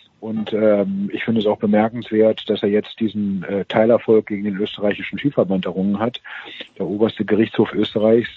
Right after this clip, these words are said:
hat, ähm, das Verfahren, das gegen ihn angestrengt worden war vom Ö S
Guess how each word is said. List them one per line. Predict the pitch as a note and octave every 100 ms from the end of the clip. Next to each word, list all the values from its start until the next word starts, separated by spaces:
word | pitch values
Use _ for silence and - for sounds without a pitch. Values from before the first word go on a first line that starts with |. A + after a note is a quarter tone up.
| -
hat, | A2 - - -
ähm, | G#2 G2+ F#2+ G2 F#2+
das | G2+ -
Verfahren, | - G2+ G#2 G2+ A2 A#2+ B2 B2 - - -
das | G#2 -
gegen | G#2+ G#2
ihn | A2
angestrengt | G#2 G#2+ A#2+ - - A2 A2+
worden | A2 G#2+ A2+ G#2
war | G2+ G#2+
vom | - G#2
Ö | G2 G#2+
S | G#2+